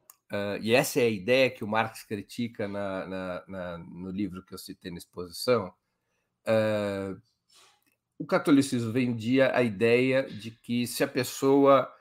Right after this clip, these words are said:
em, em, dependendo do comportamento da pessoa em vida, ela alcançaria o reino dos céus após a morte.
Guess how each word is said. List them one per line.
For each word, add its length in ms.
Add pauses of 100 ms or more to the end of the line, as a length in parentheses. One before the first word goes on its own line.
(260)
em, 120
em, 420
dependendo 580
do 100
comportamento 840
da 100
pessoa 540
em 160
vida, 480 (280)
ela 240
alcançaria 960 (180)
o 140
reino 400
dos 320
céus 500 (160)
após 640
a 120
morte. 540